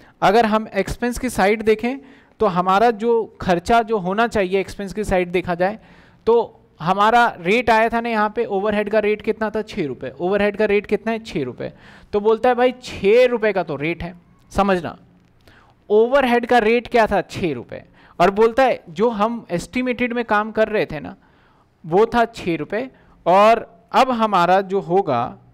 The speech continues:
वो कितने घंटे लेके चलो आप? बाईस सौ।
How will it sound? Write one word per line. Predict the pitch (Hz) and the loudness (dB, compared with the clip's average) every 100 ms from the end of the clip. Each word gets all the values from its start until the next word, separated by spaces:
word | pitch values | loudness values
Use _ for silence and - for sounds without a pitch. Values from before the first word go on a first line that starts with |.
| _ _ _ _ _ - | _ _ _ _ _ -6
वो | 165 247 247 - - | 0 2 2 -4 -8
कितने | 208 233 247 | -6 -2 -2
घंटे | 214 220 214 226 | -2 -2 2 2
लेके | 214 208 214 | 4 0 0
चलो | 208 214 214 | -4 -4 -2
आप? | 220 220 | -4 -8
बाईस | 131 151 127 98 - - | -10 -4 -4 -6 -16 -20
सौ। | - | -20